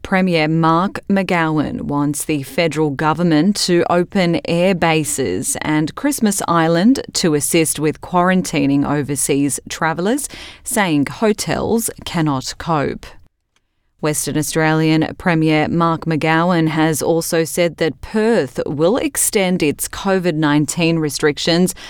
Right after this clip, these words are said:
past the initial lockdown period of three days. The West Australian capital and neighbouring Peel region were due to emerge from three days of lockdown at midnight tonight,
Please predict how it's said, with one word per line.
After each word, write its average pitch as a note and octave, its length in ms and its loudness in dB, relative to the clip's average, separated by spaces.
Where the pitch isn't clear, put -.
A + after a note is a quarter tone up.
past F3+ 580 0
the F#3+ 220 0
initial D#3+ 480 2
lockdown D#3+ 680 2
period C#3 560 -2
of C3+ 120 -4
three D3 320 -2
days. D3+ 640 0
The E3 100 2
West D#3+ 280 2
Australian D#3+ 600 2
capital F3 880 -2
and C#3+ 440 -2
neighbouring F3+ 640 0
Peel F#3 640 2
region D3+ 640 2
were D3 220 -2
due D3 240 0
to D3 200 -4
emerge C#3+ 460 2
from D3 180 2
three E3 340 0
days D#3 520 2
of G3+ 220 0
lockdown F3+ 680 0
at C3 120 -4
midnight E3+ 520 0
tonight, F3+ 540 0